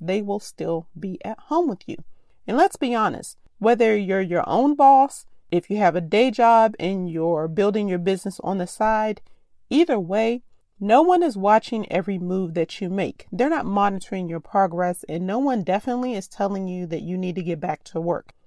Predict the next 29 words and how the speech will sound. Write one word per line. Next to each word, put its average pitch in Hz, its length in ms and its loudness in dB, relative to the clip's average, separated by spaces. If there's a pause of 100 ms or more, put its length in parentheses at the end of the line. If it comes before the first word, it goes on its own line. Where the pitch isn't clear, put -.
(140)
So - 180 0
you 208 240 0
really 302 380 2
have 226 360 2
to - 180 -8
push - 400 -6
yourself 190 420 -2
even 170 260 -6
harder 359 500 0
to - 160 -8
be 170 180 -8
productive 160 580 -6 (260)
because 196 300 -4
it's 202 200 -6
very 208 580 -2
easy 214 420 -4 (320)
to 202 160 -2
lose 196 500 -4
track - 360 -6
of 180 140 -6
time. - 420 -10 (300)
And 165 260 -4
we 208 180 -2
know 254 500 2
that 165 180 0
when 175 280 -4
you 226 200 -2
lose 240 500 -2
time, 208 540 -4